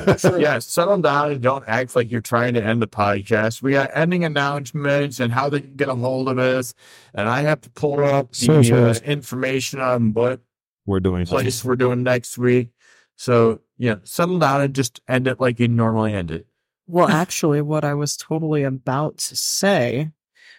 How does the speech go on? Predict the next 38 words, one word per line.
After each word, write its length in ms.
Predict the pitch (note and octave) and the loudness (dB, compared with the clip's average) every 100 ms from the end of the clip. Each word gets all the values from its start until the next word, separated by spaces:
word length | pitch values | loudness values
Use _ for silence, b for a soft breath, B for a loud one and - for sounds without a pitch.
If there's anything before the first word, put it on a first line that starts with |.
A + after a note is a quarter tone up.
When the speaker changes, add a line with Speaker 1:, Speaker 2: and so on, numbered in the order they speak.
| _ | _
Speaker 2:
was 220 | E3+ D#3+ | 2 4
that 180 | E3+ D#3 | 4 4
we 140 | E3+ | 4
do 180 | E3 A3 | 6 4
seriously 500 | B3+ F#3 E3+ E3 D#3 | 6 6 6 4 2
hope 180 | F3 D3 | 2 2
that 80 | D3+ | 0
you 100 | D3 | 2
guys 300 | D3 C#3+ D3 | 2 2 0
are 80 | D3 | -2
enjoying 360 | D3 D3 D3 | 0 0 0
the 80 | C#3+ | -2
content 500 | - D#3 D3+ D#3 D3+ | 0 0 0 -2 -2
that 120 | C#3 | 0
we're 80 | D3 | 0
putting 380 | - E3 D#3+ D#3 | 2 2 2 2
out. 260 | D#3 D3+ B B B B | 0 0 B B B B
And 100 | D#3 | 0
of 100 | D3+ | 0
course, 260 | - E3 D#3 | 2 0 0
please 260 | - E3 - | 0 0 2
don't 220 | D3+ C#3+ | 0 0
forget 320 | D3 D3 D3 | 0 0 0
that 140 | C#3 | 0
we, 180 | D3 D3+ | 2 0
we 220 | C3+ D#3+ | 2 2
still 340 | D3+ - D3+ C#3+ | 2 2 2 2
want 240 | C#3+ B2 | -2 -4
to 120 | - D#3 | -4 -4
hear 360 | D3+ D3+ F#3 - | 0 0 0 -2
your 760 | A3+ B3 C#4 C4 F3 D3+ D3+ - | 0 2 4 4 2 -2 -8 -6
content. 640 | D3+ C#3+ C#3+ - C#3+ D3 | -4 -2 -4 -4 -4 -4
So 140 | - | -4
send 320 | D#3 - D#3 D3+ | -4 -2 -2 -2
us 200 | D#3 D#3 | -2 -4
your 120 | D#3 | -4
haunted 440 | D#3 C#3+ - C#3 | -4 -8 -10 -10
stories. 640 | - C#3+ C#3+ D3 C#3+ - | -6 -2 0 0 -2 -6